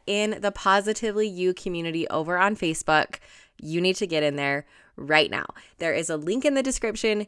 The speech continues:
to this podcast, or you can head to jessie larson dot com to get in there. Or if you're over on Facebook, facebook dot com slash groups slash positively you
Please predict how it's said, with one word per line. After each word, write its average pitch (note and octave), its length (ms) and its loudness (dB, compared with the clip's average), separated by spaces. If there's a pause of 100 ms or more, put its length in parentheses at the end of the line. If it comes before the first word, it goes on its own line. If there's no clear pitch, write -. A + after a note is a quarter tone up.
(120)
to G#3+ 120 0
this G3+ 140 0
podcast, E3 720 0
or F#3 120 -4
you F#3 100 -2
can F#3 160 -6
head E3 240 -2
to D3+ 60 -8
jessie C#3+ 300 -6
larson D3 480 -6
dot - 260 -8
com A#3+ 420 2
to B3+ 120 -8
get A3+ 160 -2
in G#3 120 -2
there. G3 280 -6 (160)
Or C4 300 2
if - 180 -6
you're - 160 -16
over G3 240 -4
on G3 140 -2
Facebook, F3 520 -4 (640)
facebook F#3 300 -4
dot E3+ 160 -4
com C#3 340 -8 (240)
slash - 380 -10
groups - 460 -6 (380)
slash - 480 -4
positively A3 640 4
you E3+ 340 0